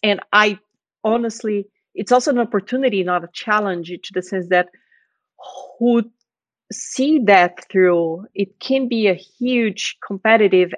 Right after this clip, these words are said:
advan-, advantage. And, like, uh, and, like, and this industry is, like, many people try to seek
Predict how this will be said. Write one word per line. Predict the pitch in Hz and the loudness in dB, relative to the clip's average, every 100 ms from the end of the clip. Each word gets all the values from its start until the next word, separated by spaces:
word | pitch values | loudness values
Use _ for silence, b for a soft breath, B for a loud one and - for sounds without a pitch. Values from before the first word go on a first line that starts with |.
| - | 0
advan-, | 190 226 175 170 170 175 - - | 2 2 0 -6 -6 -8 -8 -4
advantage. | 180 170 202 208 180 170 - - _ _ _ _ _ _ _ | -4 -2 -4 -2 0 -2 -2 -14 _ _ _ _ _ _ _
And, | 175 170 | -6 -4
like, | 175 170 | -4 -2
uh, | 175 170 - - | -4 -2 -4 -2
and, | 170 165 | -4 -2
like, | - 170 - | -6 -6 -4
and | 185 170 180 | -2 -2 -4
this | 185 | -2
industry | 214 220 214 180 | 0 0 4 2
is, | 175 _ _ 196 190 | 2 _ _ -12 -8
like, | 185 - _ _ _ _ | -4 -6 _ _ _ _
many | 180 196 185 _ - | -2 2 0 _ -4
people | 185 180 | 0 0
try | - 180 180 | 0 0 0
to | 185 165 | 0 -4
seek | - 190 | -2 -2